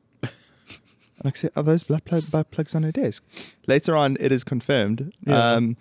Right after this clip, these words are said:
Speaker 1: yeah.
Speaker 2: but then halfway through the movie, this old couple, during one scene in particular, they just got up and walked off.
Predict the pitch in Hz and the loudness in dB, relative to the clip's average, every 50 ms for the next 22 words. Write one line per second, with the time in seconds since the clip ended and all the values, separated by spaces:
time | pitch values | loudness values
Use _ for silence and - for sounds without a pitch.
0 | - - - 131 120 120 139 123 127 135 135 131 127 127 120 - 127 123 143 135 | -10 -12 -10 -6 -2 0 0 2 4 4 4 4 4 2 0 0 -2 0 0 0
1 | 123 - 131 127 - - 135 123 120 123 123 123 113 117 113 110 110 113 - - | 2 2 2 2 2 2 2 2 4 4 4 4 4 4 4 4 4 2 0 0
2 | - 117 123 123 - 131 110 - - 107 104 104 107 - _ _ _ _ _ _ | 0 0 0 0 0 -2 -2 0 2 0 2 2 0 -4 _ _ _ _ _ _
3 | _ - - 131 120 120 120 117 120 120 123 131 123 - 147 131 117 117 117 - | _ -2 0 2 2 2 2 2 2 2 2 0 0 2 2 2 2 0 -2 0
4 | - 143 - - 113 104 107 107 110 _ _ _ _ _ _ _ - - 123 117 | 0 -2 0 2 0 2 2 0 -2 _ _ _ _ _ _ _ 0 2 2 2
5 | - 123 - - - - - - - 131 123 135 151 143 - 120 117 113 104 110 | 2 0 -2 -2 -8 -10 -12 -4 0 2 4 4 2 2 0 0 0 0 0 0
6 | 120 - - - - 127 127 - - - | -2 -2 -4 -4 -2 -2 0 0 -2 -6